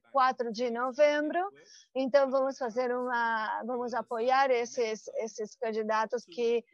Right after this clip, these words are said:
conseguem, conseguiram ser selecionados. Depois, vamos ter um tutor que vai ser atribuído a vocês, para vocês desenvolverem seu projeto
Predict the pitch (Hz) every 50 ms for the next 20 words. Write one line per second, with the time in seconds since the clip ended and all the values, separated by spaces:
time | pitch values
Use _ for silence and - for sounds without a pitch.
0 | _ _ _ - 240 240 240 226 - - 262 233 233 240 226 240 240 233 220 214
1 | - 254 240 - - 247 214 254 277 285 294 285 277 262 254 233 - - - 233
2 | 226 220 - 214 220 220 214 226 220 - 294 277 285 294 294 285 277 285 285 285
3 | 269 294 311 302 - - - - - _ - 247 254 254 285 277 285 262 302 311
4 | 302 - - _ _ _ _ - 277 262 262 254 247 - 262 262 254 254 247 247
5 | 240 247 - - 269 269 262 208 - 269 285 320 392 403 381 359 - - 277 247
6 | 247 220 202 208 247 240 240 240 240 240 - - 262 247 247 240 247 220 220 214
7 | - 208 226 220 214 214 220 254 277 277 226 247 233 220 208 226 233 240 233 -
8 | 254 220 220 240 - - - 294 320 339 311 349 392 370 - - 262 254 262 254
9 | - - - - - _ _ - 233 269 254 233 277 277 262 233 262 269 254 233
10 | 214 254 247 247 247 254 247 247 226 - 247 220 208 233 233 220 226 240 233 214
11 | 226 240 240 233 233 233 233 254 - 277 285 320 392 403